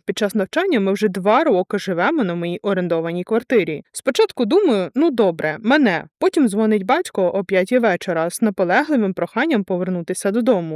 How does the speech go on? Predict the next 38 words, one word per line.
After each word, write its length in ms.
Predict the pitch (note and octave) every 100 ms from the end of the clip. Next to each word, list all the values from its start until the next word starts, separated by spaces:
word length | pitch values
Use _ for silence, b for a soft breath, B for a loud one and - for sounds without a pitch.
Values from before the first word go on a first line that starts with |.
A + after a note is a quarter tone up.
| -
Все 280 | - G#3 D#4
це 160 | E4+
приправлялося 840 | E4 C4 G#3 A3 G#3 A3 A3+ A#3 A3
фразами 480 | A3+ A3 A3 G#3 G3+
«Чуєш 440 | D#4+ D4 C4+ C#4 -
ти? 400 | G4 D4+ G3 F3 _
Я 180 | A#3 B3+
тобі 240 | B3+ C4
покажу, 500 | B3+ D4 D#4 D#4 F#4
коли 220 | A3+ G#3+ G3+
приїду!» 640 | C4 D4 B3+ G3+ F#3+ - b b _
і 100 | B3+
відповідним 600 | A3+ - A3+ F#4+ D4+ G#3
тоном, 460 | - G3 F#3+ F#3 F3+
як 220 | A3 A3 A#3
у 60 |
того, 340 | - G4 B3+ F3+
хто 220 | - G#3
відсидів 540 | G#3 - G#3+ C#4+ C#4+
двічі 460 | F#3 F#3+ D4 - F#3+
по 140 | F#3+
двадцять 440 | F3+ F3+ F3 A#3+ C4+
років. 420 | F3+ - D#3 - _
Ага. 380 | C#4 F#3 D#3 F3 _ _
Мене 260 | G#3+ G#3+ F#4
з 60 | -
цього 320 | C#4+ C#4 -
винесло, 640 | G#3+ G#3+ F3+ - F3+ E3+ -
але 200 | A#3 G#3
дівчина 420 | C#4+ - A3+ G3
наполегливо 640 | G3 G3+ A3 D#4 B3+ F#3
просить 400 | - C#4 - C4
мене 300 | G#3 F#3 F3+
в 40 | F#3
їхні 360 | G3 - G#3
діалоги 460 | F#3+ F#3+ A3 F4+ G#3+
не 160 | F#3 F3
втручатися, 760 | - A#3+ C4+ F#3 E3 - D#3+